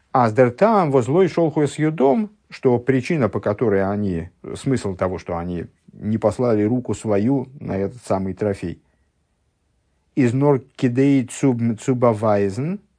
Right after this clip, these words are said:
это только ради того, чтобы показать, а злой Найсел и Шем Момен, что эта война не велась за имущество. То есть евреев здесь имущество никак не интересовало, и поэтому они принципиально отказались от, э, от того, чтобы брать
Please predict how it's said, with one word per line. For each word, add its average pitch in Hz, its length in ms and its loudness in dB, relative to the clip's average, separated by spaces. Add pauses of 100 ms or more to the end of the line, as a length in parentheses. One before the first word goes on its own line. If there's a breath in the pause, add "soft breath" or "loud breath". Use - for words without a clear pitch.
это 110 220 -2
только 101 440 2
ради 101 280 0
того, 143 320 0
чтобы 120 280 -2
показать, 113 760 -2 (440)
а 120 160 2
злой 151 300 2
Найсел 160 400 0
и 135 40 4
Шем 160 260 -2
Момен, 113 460 0 (200)
что - 180 -4
эта 107 160 0
война 107 380 2
не 139 200 -2
велась 175 360 0
за 127 280 -2
имущество. 123 640 -8 (380)
То 92 40 -6
есть 98 140 -8
евреев 110 420 -2
здесь 104 500 -6
имущество 160 580 -8
никак 117 460 -4
не 123 100 -4
интересовало, 120 640 -4
и 98 80 -8
поэтому 127 400 -2
они 110 160 -8
принципиально 107 580 -4
отказались 95 640 -10 (100)
от, - 280 -10
э, - 380 -10
от - 200 -10
того, - 180 -8
чтобы - 260 -10
брать 98 380 -8